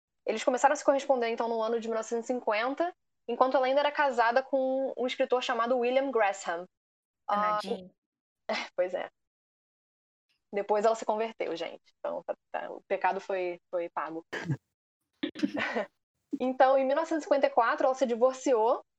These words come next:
Speaker 1: porque o marido foi infiel. Então, ele era constantemente infiel a ela. E,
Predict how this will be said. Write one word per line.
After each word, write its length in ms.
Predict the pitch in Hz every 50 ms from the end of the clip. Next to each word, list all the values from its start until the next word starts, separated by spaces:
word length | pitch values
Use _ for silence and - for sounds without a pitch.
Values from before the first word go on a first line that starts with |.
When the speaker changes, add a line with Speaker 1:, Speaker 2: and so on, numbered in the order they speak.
| _ _ _ _ _ _
Speaker 1:
porque 200 | 233 226 - 262
o 40 | 226
marido 320 | 220 220 220 226 233 226
foi 320 | - - 240 226 240 - -
infiel. 640 | 247 285 - - 277 240 - 190 190 196 233 311 - _ _ _ _ _ _ _ _ _ _ _ _ _ _ _ _ _ _ _ _ _
Então, 180 | _ - 185 185
ele 120 | 190 185
era 260 | 185 185 185 180 185 190
constantemente 480 | - 220 - 247 233 247 226 220 -
infiel 400 | 233 226 233 202 190 190 208 208
a 160 | - 202 196
ela. 440 | 196 190 185 190 214 240 262 262 - -
E, 640 | - 233 247 247 247 247 247 247 240 240 240 240 233